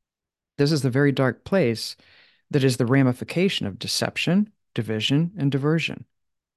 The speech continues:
It's discouragement. When God was looking for Adam in the garden after the fall, he knew where he was.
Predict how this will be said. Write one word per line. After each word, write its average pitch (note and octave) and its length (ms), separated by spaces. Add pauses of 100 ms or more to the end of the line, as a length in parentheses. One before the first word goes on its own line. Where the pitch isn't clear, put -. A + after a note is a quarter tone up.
(960)
It's - 160
discouragement. D3 760 (1300)
When C#3+ 140
God C#3 240
was D#3 160
looking D#3 220
for - 200
Adam C3+ 480 (300)
in C#3+ 100
the C3 100
garden C3+ 540 (160)
after B2 280
the A#2 100
fall, C#3+ 560 (640)
he G3+ 120
knew A#3+ 140
where C3+ 180
he G2+ 80
was. A#2 540